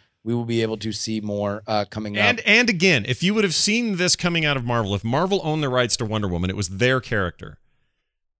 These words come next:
Speaker 2: I
Speaker 1: Yeah.
Speaker 2: don't know, and was the exact same trailer, I'm not sure we'd have the ex-, the same conversation or the same issues or questions or worries, because again, the goodwill's already there. They can certainly blow it. It's on them to keep it. With great power comes great responsibility, all that.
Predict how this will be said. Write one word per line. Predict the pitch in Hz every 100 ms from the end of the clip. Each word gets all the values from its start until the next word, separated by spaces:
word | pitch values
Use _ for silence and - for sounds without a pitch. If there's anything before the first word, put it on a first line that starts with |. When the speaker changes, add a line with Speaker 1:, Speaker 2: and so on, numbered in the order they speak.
| _ _ _ -
Speaker 2:
I | 143
Speaker 1:
Yeah. | 127 180
Speaker 2:
don't | 240
know, | 214
and | 190 175
was | 170
the | 156
exact | 143 123 190 240
same | - 240
trailer, | 233 233 226 104 78 _ _ _ _ -
I'm | 151
not | 180 214
sure | - 196
we'd | 185
have | 165
the | 160
ex-, | 143 -
the | 139
same | 135 156 139
conversation | 143 127 123 180 180 113
or |
the | 110
same | - 120
issues | 117 131 123 107
or |
questions | - 110 - 107 98
or |
worries, | 98 202 202 127 123 - _ _ _ -
because | 131 160 143
again, | 147 113 220 156 156 165
the | 147
goodwill's | 123 165 139 135 135 135 113
already | 120 123 120
there. | 110 139 117 78
They | 107
can | 113 120 -
certainly | - 180 196 208
blow | 180 233 214
it. | 160
It's | 123 -
on | - 151 180 180
them | 190
to | 185
keep | - 220 -
it. | 131
With | 120
great | - 147 147
power | 156 165
comes | 160 170 165
great | 147 170
responsibility, | 151 185 175 151 160 190 139 120
all | 143 165
that. | 190 165